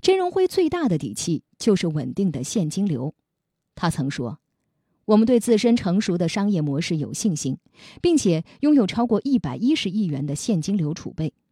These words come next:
将继续致力于提供高质量的服务，改善用户体验，推动卓越的运营。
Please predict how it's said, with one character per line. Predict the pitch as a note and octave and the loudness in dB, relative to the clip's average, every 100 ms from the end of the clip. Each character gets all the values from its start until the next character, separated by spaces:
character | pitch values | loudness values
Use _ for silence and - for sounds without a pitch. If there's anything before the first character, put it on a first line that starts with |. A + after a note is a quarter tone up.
| _ _ _ | _ _ _
将 | - C4 | 0 2
继 | C4+ - D4+ | 2 2 0
续 | F#3 D#3+ C3 _ - | 0 -2 -4 _ -4
致 | B3+ | 0
力 | G3 D#3 | 0 0
于 | D3 | -4
提 | D3+ C#3+ | -4 -4
供 | D3 E3+ - _ | -2 -2 -4 _
高 | B3 C#4 | 0 0
质 | D#4 G#3+ | 0 -2
量 | E3 | -2
的 | C3+ | -4
服 | - C3 C#3+ F#3 | -6 -8 -4 -4
务， | - _ _ _ | -6 _ _ _
改 | - G3 | 0 2
善 | G#3 A#3+ G#3+ | 4 4 6
用 | C4+ B3+ | 6 4
户 | A3+ | 2
体 | - A#2+ G#2 | -2 -6 -2
验， | G#3 - _ _ _ | -2 -2 _ _ _
推 | - G#3+ | 2 2
动 | F#3+ | 2
卓 | D#3 C3+ D#3 | 0 -2 0
越 | C4+ D#3+ | 2 0
的 | B2+ | 0
运 | E3 C#3 | -2 -2
营。 | - | -4